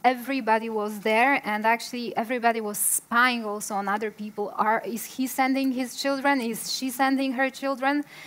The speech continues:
You know, so there was, like, extreme social pressure to, for everybody to show that they are Catholics. And, um, I think people started questioning this,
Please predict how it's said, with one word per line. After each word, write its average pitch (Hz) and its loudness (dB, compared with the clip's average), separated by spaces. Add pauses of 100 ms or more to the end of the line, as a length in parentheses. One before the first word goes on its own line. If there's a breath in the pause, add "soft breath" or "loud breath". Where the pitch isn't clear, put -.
(180 loud breath)
You - -8
know, 254 2
so 254 -2
there 240 2
was, 262 6 (240)
like, 233 4
extreme 294 0
social 226 -4
pressure 220 -2 (100)
to, 220 -6
for 214 -4
everybody 226 0
to 208 -14
show 220 -4
that 208 -8
they 196 -2
are 190 -2
Catholics. 175 -6 (520 loud breath)
And, 226 0
um, 220 0 (680)
I 214 -2
think 277 0
people 285 -2
started 240 -2
questioning 220 -4
this, 180 -6